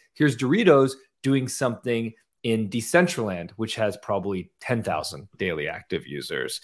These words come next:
or maybe even less, to be honest. But they're saying, "Okay, we wanna go after the Web three native crowd." So we're always seeing this very interesting choice that brands make when they enter the space of, who is the audience that we're going after?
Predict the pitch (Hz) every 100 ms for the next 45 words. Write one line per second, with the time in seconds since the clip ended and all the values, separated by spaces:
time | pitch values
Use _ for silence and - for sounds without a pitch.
0 | - - 92 87 78 65 78 82 - -
1 | 71 82 65 - - - 156 117 147 160
2 | 156 151 135 131 135 135 123 113 139 170
3 | 165 143 131 123 117 113 110 107 107 104
4 | 101 98 95 98 90 - 135 - 160 226
5 | 214 - 135 135 131 117 - 117 113 117
6 | 110 - 113 110 - 113 107 - - -
7 | - - 156 120 - 123 - 117 113 95
8 | 98 147 202 131 117 - 120 120 120 110
9 | 113 113 - 175 160 123 - _ _ 127
10 | 120 113 - _ _ _ - - 196 214
11 | 165 156 - 120 120 113 - 113 107 101
12 | 101 90 78 - -